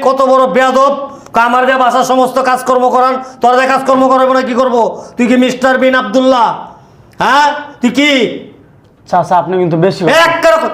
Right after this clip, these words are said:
Speaker 1: বান্দির পুত, এক কারা পেট গাইলা হলাম। যা, গাছে পানি দিয়ে যা। গাছে পানি দিবি, সুন্দর করে মরা পাতাগুলি বাইচা বাইচা ফালাবি,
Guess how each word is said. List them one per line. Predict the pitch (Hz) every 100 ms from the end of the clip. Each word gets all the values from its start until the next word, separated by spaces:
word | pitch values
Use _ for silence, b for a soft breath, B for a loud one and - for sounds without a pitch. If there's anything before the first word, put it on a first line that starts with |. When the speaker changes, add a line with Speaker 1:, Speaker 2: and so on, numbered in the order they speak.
| - 233
Speaker 1:
বান্দির | 226 240 233 214
পুত, | 208
এক | 220 - -
কারা | 220
পেট | 214 - 214 208 175
গাইলা | 185 196
হলাম। | 170 160 147 123 - - - - - - - - - - - - - - - - _ _ _ _ _ _ _ 147
যা, | 220 247 240 -
গাছে | 185 208
পানি | 214 220
দিয়ে | 226
যা। | 226 185 - - - - - - _ _ _ _ - _ _ b b b b -
গাছে | 190 208 233
পানি | 233 240
দিবি, | 240 240 233
সুন্দর | 226 233 233 240
করে | 233 240
মরা | 240 240 240
পাতাগুলি | 233 240 233 240
বাইচা | 233 226 233
বাইচা | 233 233
ফালাবি, | 220 233 233 220